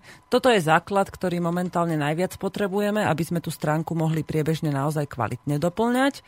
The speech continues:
aby nám tam nechýbali údaje, ktoré ľudia vyhľadávajú aktívne. Ja ešte poviem, že my teraz, e,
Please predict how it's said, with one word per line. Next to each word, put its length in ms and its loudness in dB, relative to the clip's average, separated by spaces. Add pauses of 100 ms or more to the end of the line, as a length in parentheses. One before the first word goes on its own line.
(340)
aby 240 0
nám 320 0
tam 240 0
nechýbali 880 -2
údaje, 400 0
ktoré 320 -2
ľudia 560 0
vyhľadávajú 720 -2
aktívne. 720 -4 (480)
Ja 400 4
ešte 160 -2
poviem, 400 0
že 160 0
my 160 -2
teraz, 480 -2
e, 40 -6